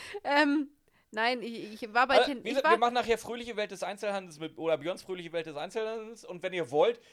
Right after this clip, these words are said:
Speaker 2: dann gerne ab der nächsten Staffel die fröhliche Hentai-Welt mit Ramona.
Speaker 1: <laughs> Ich, ich, ich war bei de-, bei den Tentakeln, weil ich wa-, ja weiß, was es nachher war. Und dann hatte ich irgendwie Tentakel im Kopf.
Speaker 2: Nö.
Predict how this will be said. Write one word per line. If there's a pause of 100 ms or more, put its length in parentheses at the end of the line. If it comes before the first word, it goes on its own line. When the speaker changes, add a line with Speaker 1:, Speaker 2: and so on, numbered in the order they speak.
(120)
Speaker 2:
dann
gerne
ab
der
nächsten
Staffel
die
fröhliche
Hentai-Welt
mit
Ramona.
Speaker 1:
<laughs> (1400)
Ich,
ich,
ich
war
bei
de-,
bei
den
Tentakeln,
weil
ich
wa-,
ja
weiß,
was
es
nachher
war.
Und
dann
hatte
ich
irgendwie
Tentakel
im
Kopf. (2250)
Speaker 2:
Nö.